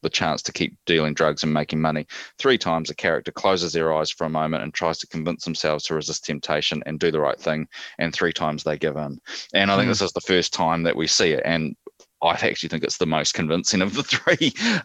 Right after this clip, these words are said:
Speaker 1: um, which is saying
Speaker 2: Yeah.
Speaker 1: something when, when the other two are, you know, our two of our most celebrated actors on the show. So, um, yeah, I just think she needs to get a, a, a little bit more credit maybe than she's been due on the show for,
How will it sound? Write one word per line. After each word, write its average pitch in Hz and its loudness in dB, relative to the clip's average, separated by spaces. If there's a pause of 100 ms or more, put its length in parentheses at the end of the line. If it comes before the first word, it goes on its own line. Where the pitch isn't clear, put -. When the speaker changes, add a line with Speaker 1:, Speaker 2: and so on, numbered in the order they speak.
Speaker 1:
um, 101 4
which 101 4
is 92 0
saying 95 2
Speaker 2:
Yeah. - -
Speaker 1:
something 95 4
when, 92 2
when 101 4
the 92 4
other 87 4
two 82 4
are, 80 6
you 78 4
know, 82 4
our 80 4 (600)
two 98 4
of 85 4
our 80 6
most 80 4
celebrated 78 2
actors 78 0
on 80 0
the 76 0
show. 82 4
So, 73 2
um, 76 0
yeah, 120 4
I - 4
just - 0
think 78 -2
she 82 0
needs 78 0
to - -10
get 80 2
a, 78 0 (240)
a, 82 2 (180)
a 85 4
little 87 4
bit 78 0
more 73 0
credit 85 2
maybe 78 2
than 78 0
she's 76 -2 (220)
been 80 0
due 85 4
on 73 2
the 73 0
show 71 0
for, 73 -2